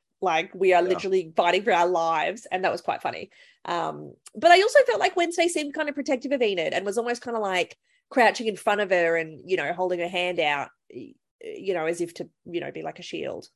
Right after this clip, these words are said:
Speaker 1: Um,
Speaker 2: Yeah,
Speaker 1: that
Speaker 2: and
Speaker 1: could
Speaker 2: she
Speaker 1: just
Speaker 2: did
Speaker 1: be
Speaker 2: kind
Speaker 1: me
Speaker 2: of, when
Speaker 1: reading.
Speaker 2: they're escaping the basement, she makes sure that Enid goes first.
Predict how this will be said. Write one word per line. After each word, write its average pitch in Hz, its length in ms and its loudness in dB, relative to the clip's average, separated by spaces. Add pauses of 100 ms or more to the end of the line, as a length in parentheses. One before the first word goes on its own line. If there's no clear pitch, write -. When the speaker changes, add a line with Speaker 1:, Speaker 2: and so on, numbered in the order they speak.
Speaker 1:
Um, - 340 -14 (380)
Speaker 2:
Yeah, 190 120 -10
Speaker 1:
that 190 40 0
Speaker 2:
and 190 100 -2
Speaker 1:
could 381 80 4
Speaker 2:
she 330 80 4
Speaker 1:
just 208 120 2
Speaker 2:
did - 60 -2
Speaker 1:
be - 20 -
Speaker 2:
kind 170 100 6
Speaker 1:
me - 40 6
Speaker 2:
of, - 40 4
when - 0 -
Speaker 1:
reading. 185 240 2
Speaker 2:
they're 135 300 0 (160)
escaping 131 240 -8
the 110 80 -6
basement, 110 360 -2
she 147 100 0
makes 139 280 -2
sure 131 240 2
that 107 100 -2
Enid 110 240 -2
goes 92 220 -2
first. - 500 -4